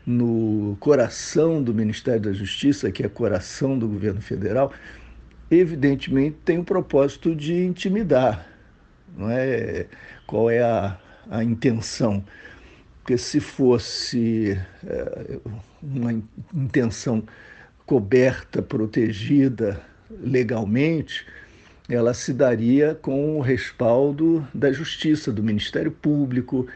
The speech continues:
ela teria de seguir certos procedimentos. Haveria uma acusação, por exemplo. A acusação daria lugar à investigação,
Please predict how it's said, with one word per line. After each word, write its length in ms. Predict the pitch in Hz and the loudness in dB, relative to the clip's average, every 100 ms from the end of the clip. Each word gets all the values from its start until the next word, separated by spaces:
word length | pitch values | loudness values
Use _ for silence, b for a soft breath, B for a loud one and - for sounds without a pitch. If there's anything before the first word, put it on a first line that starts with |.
| B B B - | B B B -4
ela 220 | 110 110 | 0 0
teria 420 | - 110 113 117 | 2 2 4 2
de 140 | 104 | 0
seguir 380 | 107 - 107 113 | -6 -4 -2 -2
certos 360 | 104 117 110 - | 2 0 0 -4
procedimentos. 920 | 123 117 - 143 170 170 151 120 131 | -2 0 0 0 0 4 4 4 2
Haveria 420 | 113 147 147 180 | 6 6 8 6
uma 140 | 180 156 | 6 2
acusação, 800 | - 151 139 131 - - 131 110 | 2 4 4 2 2 2 2 0
por 200 | 117 104 | -2 -2
exemplo. 460 | 98 107 90 - B B B B B B - | 0 -2 -4 -8 B B B B B B -4
A 80 | 113 | -2
acusação 840 | - 123 135 123 - 139 147 160 | -2 2 2 2 0 0 2 2
daria 580 | 147 135 135 135 135 123 B B | 4 4 4 4 2 0 B B
lugar 480 | 127 123 110 113 117 | -4 -2 0 2 2
à 60 | 117 | 0
investigação, 1120 | 120 117 127 - 139 151 - - 160 170 | 0 0 0 -2 0 0 0 0 2 2